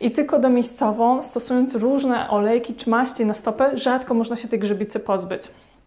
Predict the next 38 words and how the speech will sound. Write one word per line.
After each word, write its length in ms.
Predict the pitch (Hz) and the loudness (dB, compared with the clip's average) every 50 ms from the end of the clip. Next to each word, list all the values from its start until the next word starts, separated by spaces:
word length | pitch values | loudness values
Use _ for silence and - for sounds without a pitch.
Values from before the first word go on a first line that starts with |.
| _ _ _ _ _ _ - - - - | _ _ _ _ _ _ -20 -20 -10 -6
Dlatego 280 | - 277 - 254 220 233 | -2 -2 2 4 4 4
jest 140 | 233 226 - | 4 4 2
to 80 | 254 | -2
troszeczkę 440 | 254 269 262 254 254 - - - 254 | -2 0 -2 -4 -4 -4 -2 -2 -2
szerszy 340 | 254 - 247 233 - - 226 | 0 -2 -4 -4 -4 -6 -6
temat, 320 | 226 220 196 202 233 262 - - - - - - - - - _ | -4 -2 -2 -2 -2 -4 -6 -14 -18 -18 -18 -18 -18 -20 -8 _
ale 400 | - 311 302 294 240 208 190 220 - - | 0 2 2 4 4 2 2 0 -2 -2
jeżeli 240 | - 208 208 262 254 | -2 0 2 2 2
chodzi 260 | 254 277 277 262 262 | 2 0 0 0 0
o 40 | 247 | 0
brzydki 340 | 220 220 - 302 - - 294 | 0 -2 -6 -8 -8 -6 -4
zapach 300 | 277 262 254 233 226 - | -4 -2 -2 -2 -4 -4
stóp, 240 | - - - - - - - - - - - | -6 -10 -10 -10 -12 -18 -20 -20 -14 -4 0
na 80 | 220 214 | 0 4
pewno 380 | 214 294 294 285 285 262 254 | 6 6 6 6 6 4 2
co 140 | 254 - 240 | 0 -2 -4
pomaga, 540 | - - 226 220 214 208 208 226 247 269 294 | -4 -2 0 2 2 2 2 4 4 2 2
po 160 | 285 247 226 | 2 0 2
pierwsze, 440 | 220 233 220 226 240 - 269 277 294 285 - | 4 4 4 4 2 0 0 -2 0 2 2
to 80 | 233 | 2
detoks, 520 | 208 202 220 214 214 214 - - - - 226 | 2 4 4 2 2 2 0 -4 -4 -2 -2
dlatego 320 | 214 214 214 220 220 240 | -2 -2 0 0 2 2
że 80 | 226 226 | 2 2
us-, 340 | - 240 240 233 269 - - - | 2 2 2 2 0 -2 -6 -8
usuwamy 600 | - 233 - - 254 214 240 247 254 254 247 233 220 | -6 -6 -2 -2 0 2 4 4 4 4 2 2 0
te 60 | 233 | -2
wszystkie 360 | 214 - - 240 - - 247 | -4 -4 -6 -6 -4 -4 -4
toksyny 400 | 247 190 165 - - 254 226 233 | -4 -4 -6 -4 0 0 0 2
z 60 | 226 | 0
naszego 280 | 233 214 - 233 202 220 | 0 -2 -2 0 0 0
organizmu 580 | 220 202 214 226 214 214 214 208 240 269 277 277 - - - - - - | 0 2 2 2 2 2 2 2 0 -2 -2 -4 -8 -14 -16 -12 -4 -2
i 80 | 240 226 | -2 -2
przez 360 | - - 294 294 320 311 - | 0 2 2 4 4 2 2
to, 340 | - 277 247 226 - - - | 0 2 2 2 2 2 2
em, 480 | 214 214 214 214 208 208 208 208 214 | 2 4 4 4 2 2 2 0 0
ten 240 | 214 - 262 254 262 | 0 0 2 2 2
pot, 280 | 262 - 330 302 302 - | 2 2 2 2 2 0
który 400 | - - - 233 233 226 226 | -4 -4 0 2 4 4 4